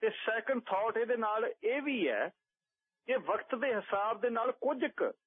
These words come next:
ਰਾਜਨੀਤੀ 'ਚ ਫਿੱਟ ਕਰਨ ਲਈ ਕੋਈ ਚਾਲ ਚੱਲਣਾ ਵੀ ਮਾੜਾ ਨਹੀਂ। ਇਤਿਹਾਸ ਦੇ ਵਿੱਚੋਂ ਸਾਨੂੰ ਚੀਜ਼ਾਂ ਮਿਲਦੀਆਂ। ਜੇ ਸਾਹਿਬਾਂ ਨੂੰ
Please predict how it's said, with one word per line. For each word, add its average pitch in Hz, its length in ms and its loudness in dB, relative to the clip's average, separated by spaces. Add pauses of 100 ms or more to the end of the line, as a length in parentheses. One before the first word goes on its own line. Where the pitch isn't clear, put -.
(360)
ਰਾਜਨੀਤੀ 226 680 0
'ਚ - 120 0
ਫਿੱਟ 190 300 -2
ਕਰਨ 202 320 -2
ਲਈ 220 120 2
ਕੋਈ 233 220 -2
ਚਾਲ 202 440 0
ਚੱਲਣਾ 214 520 0
ਵੀ 185 260 -4 (580)
ਮਾੜਾ 165 340 2
ਨਹੀਂ। 143 220 2 (1200)
ਇਤਿਹਾਸ 185 500 0
ਦੇ 220 100 2
ਵਿੱਚੋਂ 170 260 0
ਸਾਨੂੰ 160 260 0
ਚੀਜ਼ਾਂ 156 320 0
ਮਿਲਦੀਆਂ। 147 560 0 (1120)
ਜੇ 185 140 0
ਸਾਹਿਬਾਂ 214 500 0
ਨੂੰ 208 340 2